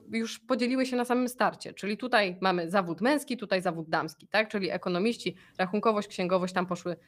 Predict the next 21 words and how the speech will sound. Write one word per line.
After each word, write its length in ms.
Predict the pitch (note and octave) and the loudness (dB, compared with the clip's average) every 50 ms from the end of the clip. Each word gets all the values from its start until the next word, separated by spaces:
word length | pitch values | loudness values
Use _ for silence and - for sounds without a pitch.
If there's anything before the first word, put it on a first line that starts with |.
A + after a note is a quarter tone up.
| _ _ _ - | _ _ _ -4
dziewczyny, 500 | F3 F#3 F3+ - C#4 C#4+ D4+ C#4 - - | -4 -4 -2 2 4 4 6 4 4 4
a 180 | - G#3 G#3+ | 4 4 4
na 120 | G#3+ G#3+ G3 | 6 4 2
informatykę 600 | F#3+ F#3+ F3+ G3 F#3 F#3 F3+ F3+ F#3 F3 - F3 | 2 0 -4 -2 -2 -2 -2 -2 -4 -4 -4 -2
i 40 | E3+ | -2
logistykę 580 | E3+ E3+ E3 E3+ - - - D#3+ - E3+ D#3+ - _ _ _ _ - | -2 -4 -6 -8 -10 -10 -10 -6 -4 -6 -6 -6 _ _ _ _ -6
mężczyźni. 580 | F3+ F3+ F3+ F#3 - - E3+ D#3+ - E3+ E3+ D#3+ | -4 -4 -4 -4 -4 -4 -4 -4 -4 -6 -6 -4
Więc 340 | E3+ F3+ F#3 F3+ F#3 - - _ _ _ _ _ _ _ _ _ _ - | -2 -2 -2 -2 -6 -10 -16 _ _ _ _ _ _ _ _ _ _ -12
wydaje 500 | - - - - F#3+ G3+ G#3 A#3+ B3+ C4 | -12 -12 -10 -6 0 4 6 6 6 6
mi 60 | C#4 | 4
się, 100 | A#3+ B3+ | 4 2
że 100 | A3+ A#3+ | 2 2
jak 120 | A3+ G#3+ | 2 2
już 120 | G#3+ G#3+ - | 0 -4 -6
ktoś 320 | - - A#3+ A#3+ A#3+ - | -4 0 0 0 0 0
skończył 420 | - - - B3+ C4 B3+ B3+ G#3 F3+ | -4 -2 2 2 4 4 2 0 -2
taką 220 | G3 F3+ - F#3 | 0 0 0 -2
szkołę, 280 | F3+ F#3 - A3 G#3+ G3 | -2 2 4 4 6 6
oczywiście 420 | F#3+ - - F#3+ G#3 G3 - F#3+ | 4 2 -2 -6 -6 -4 -2 -2
jest 100 | F#3 F3+ | -2 0
mnóstwo 480 | G3 A3 A#3+ A#3 A#3+ - - - F3 | 2 2 2 2 0 0 -2 -2 -2